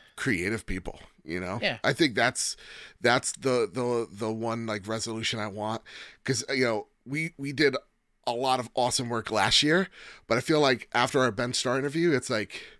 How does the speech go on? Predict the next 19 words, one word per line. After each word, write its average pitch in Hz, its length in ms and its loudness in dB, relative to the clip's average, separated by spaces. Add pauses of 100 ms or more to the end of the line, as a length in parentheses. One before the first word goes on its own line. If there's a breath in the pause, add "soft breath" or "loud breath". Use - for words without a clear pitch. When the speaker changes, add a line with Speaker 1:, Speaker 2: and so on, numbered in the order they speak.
(400 soft breath)
Speaker 1:
things 151 300 4
happened, 143 380 2
life 117 260 2
happened, 127 560 0 (460 loud breath)
right? 98 240 0
Especially 131 460 0
on 120 160 0
my 92 180 2
<laughs> 127 180 2
end 127 200 -4 (200)
and 123 200 0
your 135 240 2
end 120 180 -2
too, 123 340 -2 (540 loud breath)
um, 104 580 4
where 120 280 4
then, 123 220 0
like, 120 300 -2
I, 117 120 0